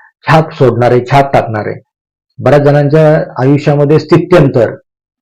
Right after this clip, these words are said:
बरे वाईट बदल असतील, कसले असतील ते, तुम्ही कसल्या अँगलने गेले आणि कुठल्या परिस्थितीत त्यावरती ते आहेत, परंतु हे चार ग्रहांच्या गोचर भ्रमणाने मॅक्झिमम रित्या घडतात आणि ते दोन हजार तेवीस मध्ये झालेले आहे. त्यामुळं धनु राशीचे जातक दोन हजार चोवीस मध्ये जाताना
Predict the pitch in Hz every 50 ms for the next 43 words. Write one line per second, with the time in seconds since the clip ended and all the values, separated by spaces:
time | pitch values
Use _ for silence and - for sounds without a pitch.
0 | _ _ _ - 127 127 202 220 220 226 226 214 190 208 202 180 196 165 135 -
1 | - 131 110 - - 156 156 - 185 185 175 143 - - 147 127 113 123 117 104
2 | - 123 123 135 131 123 110 - 151 143 139 127 131 135 147 143 135 131 131 143
3 | 143 135 123 120 139 131 - 123 117 123 131 123 117 - 131 131 131 127 120 139
4 | 127 131 123 110 - - - _ _ - - - _ - 160 160 160 196 170 196
5 | 190 185 196 175 180 185 170 151 156 143 147 156 156 156 156 - 175 170 175 175
6 | 175 - - - - - _ _ _ _ _ - 117 139 151 151 151 175 175 156
7 | 139 139 135 139 147 147 147 147 151 160 156 139 127 120 107 104 139 143 135 131
8 | 110 143 147 123 127 117 113 - - - - _ - 135 139 139 180 170 151 160
9 | 160 160 147 170 160 - 160 151 156 156 160 160 156 170 156 156 151 139 135 117
10 | 98 95 87 - _ - - - - _ _ _ _ _ _ _ - 156 160 175
11 | 185 196 196 196 196 196 - - - - _ _ _ _ _ _ _ _ _ _
12 | _ - 117 120 117 113 147 175 180 185 175 165 175 180 170 180 165 147 147 139
13 | 135 160 160 156 139 120 135 139 151 143 156 151 151 - 170 170 202 190 170 180
14 | 165 147 156 139 139 139 - 139 127 135 139 135